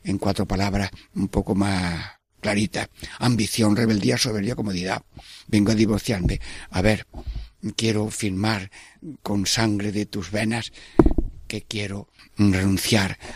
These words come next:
a esos dioses falsos y estar enamorado de Dios único y verdadero, contigo y el Espíritu Santo,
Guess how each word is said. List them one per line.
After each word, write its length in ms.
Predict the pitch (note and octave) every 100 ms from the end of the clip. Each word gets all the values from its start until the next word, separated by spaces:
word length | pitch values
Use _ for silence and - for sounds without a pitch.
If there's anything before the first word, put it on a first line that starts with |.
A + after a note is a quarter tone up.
| -
a 160 | -
esos 240 | G2 - G2+
dioses 320 | G#2 F#2+ F#2+
falsos 460 | A2 G2+ - G#2+ - - - -
y 100 | G2+
estar 460 | - - G#2+ G#2 -
enamorado 760 | - G2+ F#2+ F#2+ G2+ F#2+ F2+ - -
de 180 | - A2+
Dios 380 | G2+ G#2 G#2 - _ _ _ _
único 420 | B2+ G#2+ F#2+ G#2+
y 40 | G2+
verdadero, 600 | G#2 G2 F#2+ G#2 G#2+ - - - _
contigo 600 | G2 F#2 F2 G#2+ F2+ G#2+
y 80 | -
el 60 | G2
Espíritu 320 | F2+ F#2 -
Santo, 440 | - F#2+ - -